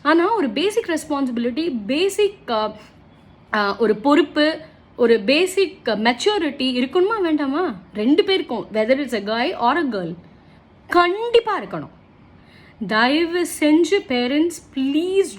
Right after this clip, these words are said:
do not tell, "கல்யாணம் ஆனா எல்லாமே சரியா போயிடும், சூப்பரா ஆயிடுவாங்கன்னு" தயவு செஞ்சு சொல்லாதீங்க. ஒரு பொண்ணோட வாழ்க்கை, ஒரு பையனோட வாழ்க்கையை காப்பாத்தணும்னா கொஞ்சம் யோசிங்க.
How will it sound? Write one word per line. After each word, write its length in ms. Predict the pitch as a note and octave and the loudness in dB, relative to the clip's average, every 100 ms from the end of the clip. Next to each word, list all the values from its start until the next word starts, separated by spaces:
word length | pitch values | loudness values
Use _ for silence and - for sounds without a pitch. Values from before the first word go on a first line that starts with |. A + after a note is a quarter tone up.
| - | -4
do 100 | B3 | 0
not 520 | A#3 A3+ A#3 D4 F#4+ - - - | 0 2 2 2 0 -8 -20 -2
tell, 360 | B3 B3 D4 D#4 - - - - - _ - | 0 0 -4 -8 -14 -20 -20 -20 -20 _ -4
"கல்யாணம் 520 | C4 C4 E4+ G4 D#4 | 0 2 4 2 0
ஆனா 400 | G3+ G3+ D4 F4+ - - _ _ | -2 -2 -4 -4 -12 -20 _ _
எல்லாமே 500 | A3+ A3+ C4 D4 D#4+ | -4 0 2 4 2
சரியா 300 | D#4 A#3 A3 | 2 -2 -2
போயிடும், 340 | A3 F3+ E3 D#3+ - - - | -4 -6 -6 -10 -14 -6 0
சூப்பரா 320 | F#4+ F#4+ - | 0 0 0
ஆயிடுவாங்கன்னு" 720 | E4+ C#4+ G#3 G#3 F#3+ B3+ B3 | 0 0 -4 -4 -2 0 0
தயவு 500 | F#3 G#3 C#4 F4 E4+ - - | 0 0 0 -2 -4 -6 -2
செஞ்சு 340 | C#4 E4+ A4+ A4+ | 0 0 -2 -2
சொல்லாதீங்க. 440 | F#3 E3 C#3+ B2 - - _ - _ - - | -6 -8 -10 -14 -18 -20 _ -20 _ -20 0
ஒரு 240 | A#3 A#3+ A#3+ | 2 2 2
பொண்ணோட 460 | C4 D#4 G4 F#4 | 4 6 4 4
வாழ்க்கை, 380 | C4+ B3 B3 E4 | 2 0 -2 -4
ஒரு 340 | E4+ A3+ G#3 G3 | -2 -2 -2 -2
பையனோட 580 | A3+ C#4+ F4 E4+ A#3+ G#3 | -2 2 2 2 -2 -4
வாழ்க்கையை 440 | G3 G3+ C4+ C#4 | -6 -6 -6 -8
காப்பாத்தணும்னா 1000 | G#3+ A3+ A#3+ C4+ C4+ G3 F#3+ F#3+ A#3+ F4+ - - - - - | -4 -4 -4 -6 -6 -10 -10 -6 -4 -6 -8 -20 -20 -20 -4
கொஞ்சம் 500 | C#4 D4+ F#4+ D4+ A3+ | 2 4 4 0 0
யோசிங்க. 480 | C4 C4+ A#3+ F3+ | -2 -4 -8 -8